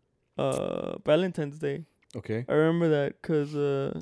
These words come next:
Speaker 2: What
Speaker 1: like,
Speaker 2: suit
Speaker 1: uh,
Speaker 2: was it?
Speaker 1: it was in the blue suit.
Speaker 2: The blue suit?
Speaker 1: That's
Speaker 2: Oh,
Speaker 1: why
Speaker 2: okay.
Speaker 1: when I gave it to Arturo and then they left
Speaker 2: Right.
Speaker 1: it here.
Speaker 2: Yeah.
Speaker 1: And I'm chilling and I'm like, "I feel free for some reason." Like, I sat down and I'm like, "I feel good."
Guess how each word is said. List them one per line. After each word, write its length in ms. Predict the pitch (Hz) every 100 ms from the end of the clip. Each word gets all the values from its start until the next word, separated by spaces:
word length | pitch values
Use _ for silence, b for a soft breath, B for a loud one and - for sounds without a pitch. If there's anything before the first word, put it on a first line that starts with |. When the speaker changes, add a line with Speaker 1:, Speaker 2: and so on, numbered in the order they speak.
| -
Speaker 2:
What 140 | 135
Speaker 1:
like, 140 | 143 143
Speaker 2:
suit 80 | 147
Speaker 1:
uh, 40 |
Speaker 2:
was 120 | 139
it? 60 | 104
Speaker 1:
it 40 |
was 140 | 151 160
in 80 | 151
the 60 |
blue 160 | 139 190
suit. 220 | - - 170 -
Speaker 2:
The 80 | 117
blue 160 | 110 135
suit? 220 | 175 175
Speaker 1:
That's 140 | 151 139
Speaker 2:
Oh, 100 | 123
Speaker 1:
why 60 | 156
Speaker 2:
okay. 200 | 147 -
Speaker 1:
when 200 | 147 -
I 100 | 143
gave 120 | 147
it 100 | 151
to 60 | 156
Arturo 320 | 139 151 151
and 100 | 147
then 260 | 139 139 - - _
they 180 | - 147
left 140 | 147 127
Speaker 2:
Right. 160 | 120 117
Speaker 1:
it 20 |
here. 200 | 156 175 -
Speaker 2:
Yeah. 200 | 117 98 87 _ _ _ -
Speaker 1:
And 520 | 135 131 127 127 -
I'm 160 | 135 135
chilling 480 | - 160 170 147
and 100 | 139
I'm 120 | 131 123
like, 200 | 123 131
"I 80 |
feel 380 | 139 - 151 185
free 420 | 202 - 139 156 170
for 160 | 160 139
some 160 | 131
reason." 300 | 131 123 127
Like, 160 | 123 123
I 20 |
sat 200 | 135 151
down 220 | 143 139 151
and 100 | 147
I'm 120 | 139
like, 200 | 127 120
"I 60 | -
feel 200 | 330 220
good." 440 | 147 190 156 170